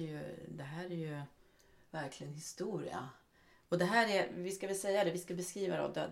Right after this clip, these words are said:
det är som en, en hall, kan man säga, eller, eller en gång som, som binder ihop då, eh, hallen med, eh, kaptenens, eh, sovrum då, alltså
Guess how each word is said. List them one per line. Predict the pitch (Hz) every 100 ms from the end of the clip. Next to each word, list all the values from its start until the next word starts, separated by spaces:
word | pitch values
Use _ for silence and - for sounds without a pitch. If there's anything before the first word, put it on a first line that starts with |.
| 160
det | 165 165
är | 165 160
som | 160 165
en, | 165 165 - - -
en | 170 170 170
hall, | - - 240 247 180 147
kan | -
man | 147 -
säga, | - - 139
eller, | 151 160
eller | 156 165 175
en | 175
gång | 170 226 214 170
som, | - 160 151 151 - - -
som | - - 160 156 151 - - - - _ _ - -
binder | 156 185 185 190
ihop | 240 254 -
då, | - 135 127 - - _ _ _ _
eh, | 147 139
hallen | - - 202 202 196 190 180
med, | 175 143 139 135 131 131
eh, | 135 117 - -
kaptenens, | - 147 - - 151 143 139 135 135 - -
eh, | - - -
sovrum | - - 156 127 151 151
då, | 135
alltså | - - - 127